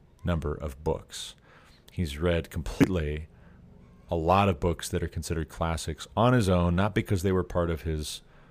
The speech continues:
school curriculum, but just because he likes to read. He enjoys reading. He eats up the information, soaks it in, and he likes talking about what he reads. So I know he's learning things. He's not just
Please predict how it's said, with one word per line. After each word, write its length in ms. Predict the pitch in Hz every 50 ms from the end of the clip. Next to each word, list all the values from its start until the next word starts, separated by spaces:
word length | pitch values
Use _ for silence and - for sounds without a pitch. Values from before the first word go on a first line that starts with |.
| - _ _
school 760 | - - - - - - 101 98 98 95 95 95 92 92 92 95
curriculum, 840 | - - - 90 92 92 - - 101 90 90 90 87 87 87 82 - - - - - - - -
but 280 | 90 80 101 98 95 -
just 200 | 151 143 - -
because 380 | 151 - - 151 143 131 -
he 100 | 135 135
likes 240 | 127 127 123 - -
to 100 | - 135
read. 160 | 151 143 85
He 140 | 76 78 80
enjoys 420 | 80 80 82 98 107 113 110 87
reading. 380 | 98 107 104 101 101 98 98 98 - - - - - -
He 320 | - - 85 80 76 69 - -
eats 280 | - 101 107 104 - -
up 220 | 110 101 92 -
the 80 | - 98
information, 540 | 95 87 - 90 92 90 90 85 - - 90
soaks 440 | - - - 107 104 101 - - -
it 120 | 98 92
in, 280 | 92 90 87 87 85 80 - - - - - - - - - - -
and 200 | 104 104 101 101
he 60 | 101
likes 180 | 104 110 107 -
talking 340 | - 113 110 110 90 104
about 160 | 104 101 104 92
what 140 | 98 98
he 60 | 98 92
reads. 320 | 90 90 92 92 90 82
So 80 | - 98
I 60 | 92
know 280 | 95 104 113 123 123 113
he's 160 | 101 98 82
learning 360 | 87 95 95 95 98 95 92
things. 260 | - - 90 90 82
He's 140 | 92 87 82
not 180 | 110 113 113 -
just 340 | - 101 98 87 - -